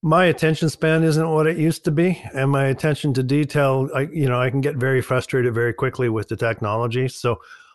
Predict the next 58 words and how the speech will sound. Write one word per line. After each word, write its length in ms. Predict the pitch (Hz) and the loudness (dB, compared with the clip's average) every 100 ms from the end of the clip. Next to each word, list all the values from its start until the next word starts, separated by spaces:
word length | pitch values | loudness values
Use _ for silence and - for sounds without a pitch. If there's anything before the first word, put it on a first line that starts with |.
| _ | _
I 40 | |
wanted 340 | 131 139 147 131 | 0 2 2 0
to 60 | |
be 160 | 113 131 | 0 0
able 180 | 127 120 | 0 -2
to 140 | 117 | -6
say, 220 | - 123 123 | -4 -2 -2
if 160 | 135 - | -4 -2
you 60 | |
go 220 | 143 190 | 2 2
there 380 | 185 131 120 123 - _ _ _ _ _ | 4 2 2 0 -6 _ _ _ _ _
and 140 | - 127 | -2 0
you 80 | 123 | 2
want 200 | 135 151 | 2 0
to 40 | |
hear 200 | 127 139 | 2 0
a 60 | 135 | 0
song, 420 | - 117 113 110 | 0 -2 -2 -2
there 200 | 131 175 | 2 2
it 80 | 131 | 2
is. 220 | 110 117 _ _ | 0 -2 _ _
Press 240 | - 170 - | 0 0 0
play. 420 | - 123 120 123 | -2 0 2 -2
If 140 | 120 | -4
you 80 | 127 | -2
like 260 | 120 139 131 | 0 0 0
it, 160 | 143 - | -2 -2
you 120 | 117 | -8
can 160 | 107 107 | -4 0
buy 200 | 123 139 | 2 2
it. 100 | 135 | 0
If 140 | 131 | -2
you, 160 | 120 120 | -4 -4
if 160 | 123 - | -6 -4
you 60 | |
like 240 | 120 127 123 | -2 -2 -4
a 60 | |
couple 360 | - 160 165 156 | -4 -2 0 2
of 120 | 151 | 2
them, 140 | 147 135 - - _ - | 0 -2 -10 -20 _ -4
it's 260 | 117 - | -4 -2
much 320 | 127 143 - | 0 0 0
cheaper 280 | - 143 139 | -4 -2 0
to 120 | 123 | -2
buy 480 | 117 120 120 117 120 - 170 | 0 0 0 0 -4 -10 -8
a 60 | 123 | -8
C 320 | - - 131 | -8 -2 -2
D 180 | 120 123 | 0 -2
for 160 | - | -2
ten 280 | 131 143 139 | -2 0 0
bucks, 360 | 139 147 - - | 0 -2 -4 -10
and 120 | 117 | -6
I'll 120 | 110 110 | -4 -4
ship 260 | - 131 | -6 -6
it 80 | 156 | -6
to 100 | - | 0
you, 140 | 160 160 _ _ _ _ _ _ _ _ | 0 -2 _ _ _ _ _ _ _ _
than 480 | 113 123 123 120 127 | -2 0 2 0 -4